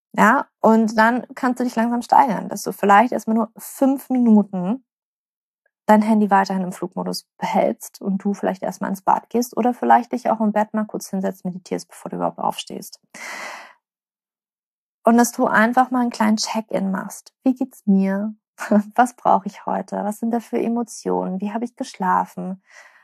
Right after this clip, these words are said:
Dass du diesen Check-in machst und nicht gleich mit den ganzen Gedanken wieder im Außen bist und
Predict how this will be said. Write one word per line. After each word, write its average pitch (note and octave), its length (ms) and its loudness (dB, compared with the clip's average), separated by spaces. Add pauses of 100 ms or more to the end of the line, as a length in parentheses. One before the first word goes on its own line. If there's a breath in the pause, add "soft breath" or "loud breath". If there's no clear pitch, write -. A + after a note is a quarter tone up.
(340 soft breath)
Dass A3+ 160 2
du - 240 -4 (100)
diesen A#3+ 200 -2
Check-in A#3 380 -6
machst A3 240 -6
und A3 120 0
nicht A#3 220 -2
gleich G3 400 4
mit G#3 160 -4
den G3+ 440 -4 (420)
ganzen A3 520 0
Gedanken G#3 580 0
wieder G3+ 160 -2
im F#3 100 -4
Außen F#3 400 -2
bist F#3 480 -10
und G3+ 220 -4